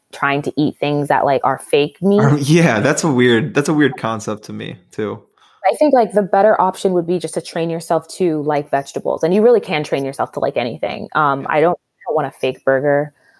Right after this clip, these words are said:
Speaker 1: Um, I try to stay away to, uh, stay away from processed food in general. So,
Speaker 2: Yeah.
Speaker 1: um, processed vegan food, people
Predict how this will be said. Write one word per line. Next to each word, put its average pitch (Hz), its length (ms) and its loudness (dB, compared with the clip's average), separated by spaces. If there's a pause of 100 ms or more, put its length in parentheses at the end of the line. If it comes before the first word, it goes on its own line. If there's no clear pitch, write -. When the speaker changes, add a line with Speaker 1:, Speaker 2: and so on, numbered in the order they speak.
(180)
Speaker 1:
Um, 151 320 -2 (160)
I 160 140 4
try 165 320 -2
to 165 80 2
stay 156 240 2
away 147 300 2
to, 139 120 0 (160)
uh, 151 100 0
stay 185 220 0
away 160 240 6
from 160 180 -6
processed 156 380 -4
food 156 160 -2
in 156 80 -6
general. 175 460 -2
So, 156 340 2
Speaker 2:
Yeah. 107 200 -2 (560)
Speaker 1:
um, 143 440 -2
processed 160 480 -2
vegan 175 360 2
food, 233 420 4 (100)
people 190 560 2